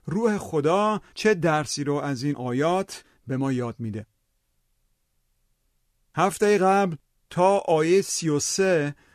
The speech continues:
و شفای اون مرد کرولال رو بررسی کردیم. یک دیو او رو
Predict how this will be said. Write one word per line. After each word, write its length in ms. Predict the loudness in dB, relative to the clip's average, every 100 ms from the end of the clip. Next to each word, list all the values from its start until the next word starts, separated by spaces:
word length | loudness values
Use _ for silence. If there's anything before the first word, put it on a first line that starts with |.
| _ -4
و 260 | -2 -2
شفای 480 | -2 -2 0 4 4
اون 220 | 4 2
مرد 480 | 2 2 2 2 0
کرولال 840 | -2 -2 0 0 -2 0 2 2 2
رو 380 | 2 4 2 -2 _ -6
بررسی 580 | 0 2 2 0 0 -2
کردیم. 420 | -2 -6 -8 -12 _ _ _ _ _ _ _ _ _ _ _ _ _ 2
یک 320 | 6 6 4
دیو 340 | 0 2 2 0 -8 -4
او 140 | 4
رو 300 | 6 6 2